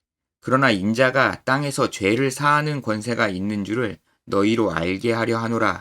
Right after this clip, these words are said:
하시고, 예수님께서는 그들이 원하는 대로 바로 병을 고쳐주실 수 있으셨지만 굳이 죄사함의 선언을 먼저 하셨습니다. 그 이유는 예수님의 사역의 핵심인 죄를 사하는 권세가 있다는 사실을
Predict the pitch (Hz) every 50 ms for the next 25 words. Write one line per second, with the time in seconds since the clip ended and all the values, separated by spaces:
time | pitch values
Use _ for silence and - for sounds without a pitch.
0 | - - 107 98 - - 101 - - 90 87 90 90 _ _ _ _ _ _ _
1 | _ _ _ _ _ _ _ _ _ _ _ - - 104 117 - 165 175 170 160
2 | - 156 151 151 151 156 156 135 117 - 127 127 135 139 123 101 92 95 104 120
3 | 120 127 127 123 113 117 120 131 120 98 - 92 - - - 101 113 135 135 131
4 | - 107 101 110 120 120 117 - 107 - 135 127 123 120 117 117 123 113 - 113
5 | 101 90 - - 110 110 101 _ - 95 104 131 135 123 - 90 - _ _ _
6 | _ _ _ _ _ _ _ _ _ _ - - 131 143 165 160 - - 117 120
7 | 127 151 147 147 147 139 135 - 139 135 131 135 139 131 104 92 90 98 104 131
8 | 127 123 117 113 - - - 90 87 85 82 90 87 82 85 87 _ _ _ _
9 | _ _ _ _ _ _ _ _ _ _ _ _ - 135 131 120 101 98 107 110
10 | 113 131 120 139 113 - - - _ _ _ _ _ _ _ _ - 107 117 -
11 | - 147 147 147 147 143 143 - 143 143 143 139 131 139 135 143 156 - - -
12 | 143 143 151 151 127 98 - - _ _ _ _ _ _ - - 107 120 135 151
13 | 151 147 151 147 143 143 143 139 135 127 - 107 104 107 104 113 110 107 110 101
14 | 95 90 92 - - 107 107 107 104 101 - 104 92 92 98 98 131 123 107 92